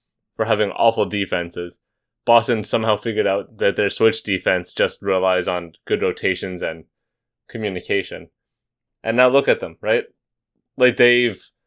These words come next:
for the last, like, couple of weeks, we've been saying that they have, like, the best defense in the new year since twenty twenty-two. Right now, they have the best defensive rating in the league.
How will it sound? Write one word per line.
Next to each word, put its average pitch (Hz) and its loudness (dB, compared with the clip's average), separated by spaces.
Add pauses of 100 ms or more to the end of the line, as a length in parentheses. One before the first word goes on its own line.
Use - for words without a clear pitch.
(640)
for 127 2
the 117 4
last, 120 6
like, 120 0
couple 120 2
of 110 2
weeks, 110 -4
we've 110 -8
been 107 -6
saying 104 0
that 98 0
they 101 2
have, 95 4
like, 95 -2
the 98 0
best 98 2
defense 98 -2
in 101 -6
the 92 -4
new 95 -4
year 98 -2
since - -16
twenty 101 -6
twenty-two. 95 -4 (380)
Right 160 6
now, 165 6
they 143 8
have 143 6
the 127 2
best 123 4
defensive 120 0
rating 110 2
in 101 -2
the 95 -4
league. 87 -6